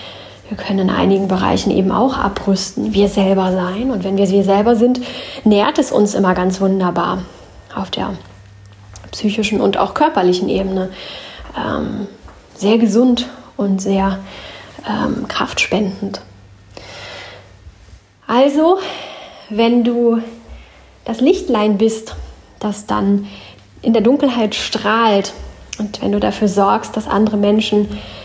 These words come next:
Licht am Ende der Dunkelheit sehen können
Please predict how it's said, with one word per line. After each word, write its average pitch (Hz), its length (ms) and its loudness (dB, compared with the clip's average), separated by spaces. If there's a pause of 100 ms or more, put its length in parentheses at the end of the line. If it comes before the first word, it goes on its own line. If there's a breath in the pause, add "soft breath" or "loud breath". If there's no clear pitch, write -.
(200 loud breath)
Licht 254 500 2
am 202 180 2
Ende 196 260 2
der 196 120 0
Dunkelheit 196 600 0
sehen 185 280 0
können - 400 -4